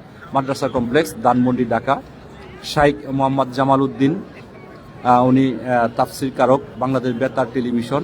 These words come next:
এবং, আহ, খতিব হিসাবে রয়েছেন রূপায়ণ টাউন কেন্দ্রীয় জামে মসজিদ, ঢাকা। এরপরও রয়েছেন সেখানে মাওলানা মনিরুল ইসলাম মজুমদার,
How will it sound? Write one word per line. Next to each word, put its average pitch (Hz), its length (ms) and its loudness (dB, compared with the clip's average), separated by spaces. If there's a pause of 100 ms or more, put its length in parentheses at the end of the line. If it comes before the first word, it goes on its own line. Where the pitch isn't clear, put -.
(120)
এবং, 120 320 -2
আহ, 123 160 0
খতিব 139 220 -2
হিসাবে 131 320 0
রয়েছেন 131 320 0
রূপায়ণ 127 360 2
টাউন 120 240 -2
কেন্দ্রীয় 120 300 -2
জামে 117 220 -2
মসজিদ, 117 380 -4
ঢাকা। 117 260 -2 (680)
এরপরও 139 340 4
রয়েছেন 135 340 2
সেখানে 127 420 -4
মাওলানা 127 360 0
মনিরুল 127 420 -2
ইসলাম 123 440 -2 (320)
মজুমদার, 127 440 4